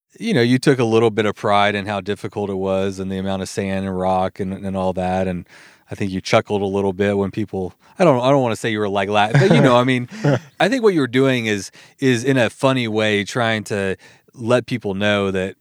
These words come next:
Speaker 1: this, it's hard out here and to
Speaker 2: Yes.
Speaker 1: kinda come prepared, you
Speaker 2: That's
Speaker 1: know?
Speaker 2: exactly right.
Speaker 1: Right.
Speaker 2: That's exactly right.
Speaker 1: Yeah.
Speaker 2: I, yeah, I wasn't ever trying to, like, belittle anybody
Speaker 1: I,
Speaker 2: or
Speaker 1: I put it wrong, but
Speaker 2: No,
Speaker 1: yeah.
Speaker 2: no, I know what you mean, but I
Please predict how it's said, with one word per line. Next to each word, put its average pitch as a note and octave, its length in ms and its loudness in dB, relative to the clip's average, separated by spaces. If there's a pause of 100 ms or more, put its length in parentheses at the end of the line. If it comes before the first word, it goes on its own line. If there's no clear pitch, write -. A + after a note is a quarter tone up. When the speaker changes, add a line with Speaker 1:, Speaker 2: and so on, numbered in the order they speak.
Speaker 1:
this, C3+ 220 0
it's C#3+ 160 -2
hard D#3+ 320 2
out F#2+ 180 -2
here F#2+ 280 -6
and F#2 100 -10
to G2 60 0
Speaker 2:
Yes. D#2 120 2
Speaker 1:
kinda G#2 200 -2
come A#2 220 -4
prepared, F#2 600 -4
you G2 100 -6
Speaker 2:
That's G2+ 280 4
Speaker 1:
know? G2+ 40 -4
Speaker 2:
exactly F2 440 0
right. D2+ 220 -6
Speaker 1:
Right. A2 260 4
Speaker 2:
That's F2+ 100 -8
exactly E2 420 -4
right. C#2+ 140 -8
Speaker 1:
Yeah. F#2+ 240 -8 (360)
Speaker 2:
I, G#2 120 2 (100)
yeah, G#2 260 4
I G#2 80 6
wasn't C3 300 4
ever A#2 220 4
trying G#2 180 4
to, F#2+ 80 0
like, F2 180 -2
belittle F2 400 -2
anybody E2+ 600 0
Speaker 1:
I, - 20 -4
Speaker 2:
or D#2 140 -6 (180)
Speaker 1:
I A2+ 80 -2
put E3 240 4
it B2 60 4
wrong, G2+ 380 2
but G2 120 -2
Speaker 2:
No, C#3 220 6
Speaker 1:
yeah. A2+ 60 6
Speaker 2:
no, A2 140 6
I A#2+ 120 6
know A#2 120 4
what F2+ 80 0
you D#2+ 60 -6
mean, E2 220 -8
but F2+ 200 -2 (360)
I C3 100 0